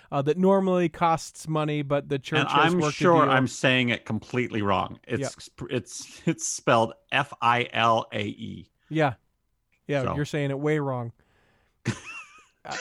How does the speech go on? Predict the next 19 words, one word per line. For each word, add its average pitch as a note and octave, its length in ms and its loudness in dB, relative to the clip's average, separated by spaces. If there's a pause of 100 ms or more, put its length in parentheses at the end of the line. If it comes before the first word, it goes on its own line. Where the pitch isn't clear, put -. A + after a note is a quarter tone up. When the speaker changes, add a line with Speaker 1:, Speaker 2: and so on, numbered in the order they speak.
Speaker 1:
I, D#3 200 0 (220)
I D#3+ 100 -4
don't, D#3+ 140 -4 (200)
I D#3 60 -2
don't, D#3 280 0
I D3+ 80 -2
don't E3 140 -2
know E3+ 120 0
how D#3 180 2
to C#3 80 0
say G#3 280 2
it, C4 140 4 (320)
but D#3 220 -2
I, D3 180 0
but C#3+ 300 -4
I C#3+ 80 0
know, D#3 460 2 (480)
I C#3 60 -2
know D#3 460 6